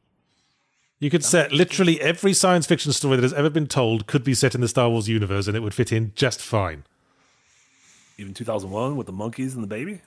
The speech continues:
Speaker 1: Yeah, even that.
Speaker 2: Oh my God. Incredible.
Speaker 1: You just, instead of calling it Earth and Jupiter, you'd say it's the planet Mongbom,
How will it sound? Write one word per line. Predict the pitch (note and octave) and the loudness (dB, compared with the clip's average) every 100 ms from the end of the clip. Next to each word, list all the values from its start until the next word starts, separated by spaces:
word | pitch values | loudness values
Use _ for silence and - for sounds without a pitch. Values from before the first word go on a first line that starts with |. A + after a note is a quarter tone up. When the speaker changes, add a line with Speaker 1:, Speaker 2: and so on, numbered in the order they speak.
| _ _ _ | _ _ _
Speaker 1:
Yeah, | C3+ C#3+ C#3 G#2 D#2+ - | 0 4 4 4 -2 -6
even | A#2+ B2+ C3 B2 | -4 0 2 2
that. | A2 F#2 | 2 0
Speaker 2:
Oh | F#2+ | -6
my | - _ | -20 _
God. | - - - - _ _ _ _ | -16 -14 -14 -20 _ _ _ _
Incredible. | - - - G2 _ _ _ _ _ _ _ _ _ _ _ _ _ _ _ _ _ _ _ _ _ _ _ _ _ _ _ _ _ _ _ _ _ _ _ _ _ _ _ _ _ _ _ _ _ _ _ _ - | -18 -16 -16 -20 _ _ _ _ _ _ _ _ _ _ _ _ _ _ _ _ _ _ _ _ _ _ _ _ _ _ _ _ _ _ _ _ _ _ _ _ _ _ _ _ _ _ _ _ _ _ _ _ -8
Speaker 1:
You | A2+ | -6
just, | A2 | -4
instead | A#2+ C3+ | -2 0
of | C3+ G#2 | 0 0
calling | C3 B2 | 0 2
it | A#2 - | 0 0
Earth | A#2 G2+ F#2+ - - - | 0 0 -4 -8 -16 -10
and | G#2+ G2+ | -6 -2
Jupiter, | A2 A2 G2+ G2 F#2 G2 | -2 -2 -4 -4 -4 -6
you'd | A2 G#2 - | -6 -6 -8
say | - - A2 G#2+ G2 - - | -10 -4 -2 -2 -4 -14 -8
it's | B2+ A2+ | -6 -4
the | - B2+ | -4 -6
planet | - C#3+ C#3 C#3 B2 | -2 0 2 0 -2
Mongbom, | B2 C#3+ D#3 C#3 A#2 C3 B2 A2 G2+ | -2 2 2 2 2 2 2 0 -2